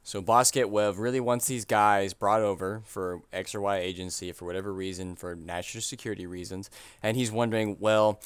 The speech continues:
my reports and my files are being denied, so how am I gonna get around that?" Well, what if we just changed the reports? What if we just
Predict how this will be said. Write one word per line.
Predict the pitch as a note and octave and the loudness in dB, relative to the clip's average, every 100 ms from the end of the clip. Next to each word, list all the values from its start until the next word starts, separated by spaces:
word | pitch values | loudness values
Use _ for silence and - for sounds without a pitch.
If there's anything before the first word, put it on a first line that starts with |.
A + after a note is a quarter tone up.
| - - _ | -18 -20 _
my | A2 | 0
reports | G#2+ A2+ D3+ C#3 - - - | 0 2 2 4 2 -2 0
and | B2+ A#2+ | 0 4
my | A2+ G#2+ G#2 G2 | 6 6 6 2
files | E2 - C#3 C3 A#2+ A2 | -4 4 6 8 6 2
are | |
being | G#2 A#2 G#2+ G#2 G2+ - - | -2 0 0 0 -4 -8 -10
denied, | B2 A#2+ A2+ A2+ F#2 E2 G2+ - _ | -6 0 4 6 4 -2 -12 -20 _
so | - - | -14 -8
how | B2+ | -2
am | D#3 | 0
I | D#3 | 2
gonna | C#3+ | 2
get | B2+ | 2
around | A#2+ A#2+ A#2 G2+ | 2 4 4 0
that?" | C#2+ A1+ _ _ _ _ _ - | -6 -14 _ _ _ _ _ -6
Well, | G2 F#2+ F#2 F#2 G2 C3 _ _ _ _ C#2 | 0 2 2 2 0 -4 _ _ _ _ -18
what | D2+ | -14
if | D2+ D#2 | -12 -12
we | E2 | -12
just | F#2 F#2 - | -10 -10 -10
changed | F2+ F2 F2 - | -10 -8 -10 -10
the | G#2+ | -8
reports? | B2 F#3 C4 - - - _ _ | -6 -6 -8 -10 -16 -20 _ _
What | - F#2+ F#2+ | -10 -6 -4
if | - | -4
we | G2 G2 G2 | -4 -6 -8
just | E2+ F2+ | -12 -12